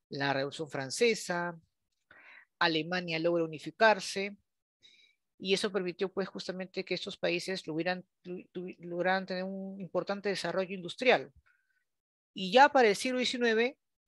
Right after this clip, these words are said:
Inglaterra, pues, ya no, ya no era la única potencia militar. Habían otros países que van a alcanzar un nivel incluso mayor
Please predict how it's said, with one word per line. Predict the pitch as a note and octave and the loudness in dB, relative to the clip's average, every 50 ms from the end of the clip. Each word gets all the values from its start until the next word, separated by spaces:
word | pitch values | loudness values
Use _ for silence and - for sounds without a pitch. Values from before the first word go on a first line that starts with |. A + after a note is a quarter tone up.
| _ _ _ _ | _ _ _ _
Inglaterra, | - G3 G3 F#3 F3+ G#3+ A3 G#3+ G#3 G3+ | -8 -2 -2 0 2 4 4 4 2 2
pues, | - G#3 F#3 | 0 -2 -2
ya | G#3+ | -2
no, | G3+ G#3 G#3 G#3 - - | -4 -4 -8 -10 -12 -8
ya | - F3+ G3 G3 | -4 -4 -4 -2
no | G#3 | 0
era | G3+ G#3 G3+ | 2 2 2
la | F3+ F3+ | 2 2
única | A3 A3 G#3+ F#3+ G3 E3+ | 0 -2 -2 -2 -2 -2
potencia | - F3 E3+ - G3+ G3+ F#3+ F3+ - F#3+ F3+ E3+ | -2 -2 -2 -2 -4 -4 -4 -6 -6 -6 -6 -6
militar. | E3+ F3 F3 - - - F3 - - - _ - _ _ _ _ _ _ _ _ _ _ - _ _ - - _ _ _ _ _ _ _ _ _ _ | -6 -8 -8 0 4 4 4 4 2 -4 _ -20 _ _ _ _ _ _ _ _ _ _ -20 _ _ -20 -20 _ _ _ _ _ _ _ _ _ _
Habían | - E3+ E3 F3+ F3+ F#3+ | -4 -2 0 0 0 -2
otros | G3+ G3+ G#3 G3 - | -2 -4 -6 -2 2
países | F#3+ F#3 F3+ F#3+ G3 F3 | 4 4 4 2 -4 -6
que | - F3 | -4 -2
van | D#3+ D#3+ E3+ F#3 | 0 0 0 -2
a | F3 | -4
alcanzar | E3+ D#3+ - E3 D3 - E3+ E3+ F3 | -6 -4 -4 -6 -4 -2 -4 -4 -4
un | F#3 F3+ | -6 -6
nivel | F3 E3 D#3+ E3+ F3+ F#3 | -6 -4 -2 -2 -2 -2
incluso | F#3+ E3 - F#3 - G3+ G3 | -4 -8 -8 -8 -6 -6 -6
mayor | F3+ E3+ E3 E3+ D#3 D#3 F3 A3 G#3+ F3+ - - | -6 -2 0 0 0 2 2 2 2 2 0 -2